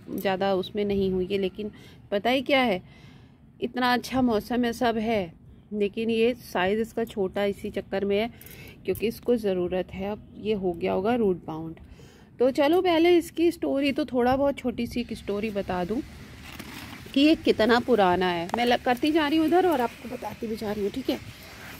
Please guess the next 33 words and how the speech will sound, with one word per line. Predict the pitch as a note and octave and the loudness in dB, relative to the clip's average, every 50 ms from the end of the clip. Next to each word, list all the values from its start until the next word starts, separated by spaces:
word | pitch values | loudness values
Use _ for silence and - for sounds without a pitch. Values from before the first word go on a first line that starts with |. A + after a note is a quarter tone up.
| - - - | -6 -2 0
तो | - - - | 0 0 0
ये | - A3 A#3+ B3 C4 | -2 2 4 4 4
जो | B3+ D4 D4+ | 6 4 4
है, | C#4 C#4 D4 F#4 F4+ F4 - - - - - - - - - - - - - - - - - - - - - - - - - - - - - - - - B3+ - - | 4 4 4 4 4 4 0 -6 -18 -20 -20 -18 -16 -16 -14 -14 -16 -20 -20 -20 -18 -18 -18 -18 -18 -18 -16 -14 -12 -10 -10 -10 -8 -8 -10 -10 -12 -12 0 6 8
पहले | C#4+ C4+ C#4 D4 D#4 | 8 10 10 8 8
देखो, | C4 C#4+ C#4+ - D#4 | 8 4 2 2 2
ये | D4+ C4 C4+ C#4+ | 2 4 4 6
वाला, | C#4+ C#4 C#4 C#4 C#4+ C#4+ C#4+ C#4+ - - - - | 6 6 6 6 4 4 2 0 -4 -12 -14 -8
हाँ, | A3+ A#3+ G3 - | -4 -2 2 4
एक | - A3 B3 G#3+ | 4 4 4 2
गमला | A#3+ B3 A#3+ A#3 A#3+ B3 B3+ | 2 0 2 2 2 2 2
है, | C4+ C4 C4 C#4+ - - - - - - - - - - | 2 0 -2 -2 -4 -8 -12 -14 -14 -16 -18 -14 -4 0
मैंने | A#3 B3 B3 C4 C4 | 2 2 2 2 0
खाली | C#4 C#4+ D4 B3 A#3 A3+ A#3 | 2 2 4 4 4 4 0
किया | A3+ A3+ A#3+ B3 B3 | 2 4 4 6 6
है। | B3 B3+ C4 | 6 6 4
अब | - - A#3+ | 4 4 4
मैं | A#3 B3+ B3+ C4 C4+ C#4 C#4 | 4 4 6 6 6 6 4
इस | A#3 A#3+ C#4 B3 - | 2 0 -2 0 2
तरीके | C#4 B3+ C4 B3 - C#4 | 2 2 2 0 -2 -2
के | C4 C#4+ | 0 0
गमले | C4+ A#3 A3+ A3+ A3+ A#3+ | 2 4 4 4 6 4
धीरे | A#3+ A3+ B3+ B3 B3 B3 | 4 6 4 4 4 4
धीरे | A#3 A#3+ A#3 A3+ | 4 4 4 2
करके | A3+ A#3 A3+ A3 - B3+ C#4 | 2 0 -2 -2 0 0 2
ना, | D4+ E4+ D#4+ C#4 - - - - - - - - - - | 2 2 2 0 -2 -8 -18 -20 -20 -20 -20 -16 -4 0
यही | - - B3 A#3+ A#3 A#3 B3 C4+ | 2 4 6 8 8 6 6 6
सब | B3+ D4 B3+ A3 | 4 2 2 4
लगा | A#3 A3+ A3 A3+ A#3 | 4 4 6 6 4
दूँगी। | A#3+ A#3 C4+ C4 B3+ C4+ E4 | 4 4 2 2 2 2 2
और | D#4 | 4
बाकी, | B3 A#3+ A3+ A3+ - C4 B3+ B3 A#3 - - - - - - - - - - - - - - - - - - - - - - - - - - - - - - | 4 2 2 0 -2 -4 -4 -4 -4 -8 -12 -20 -20 -20 -20 -20 -20 -20 -20 -20 -20 -20 -20 -20 -20 -20 -20 -20 -20 -20 -20 -20 -20 -18 -18 -18 -8 0 4
अ, | G3 G3 G3 G3 G3 | 6 6 8 8 6